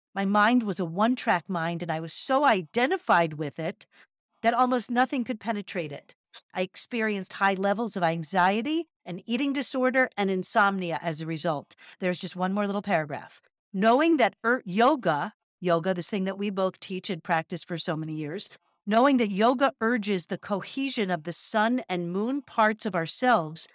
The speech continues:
so we can experience our true nature, I decided to start learning more about my feminine side. I didn't just wake up and choose it.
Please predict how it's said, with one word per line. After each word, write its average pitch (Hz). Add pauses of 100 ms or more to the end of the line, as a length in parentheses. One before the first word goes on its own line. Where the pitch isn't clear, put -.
(160)
so -
we 220
can 202
experience 240
our 175
true 233
nature, 185 (500)
I 269
decided 302
to 311
start 233
learning 208
more 185
about 170
my 185
feminine 170
side. 131 (340)
I 185
didn't 359
just -
wake 170
up 220
and 151
choose 269
it. 131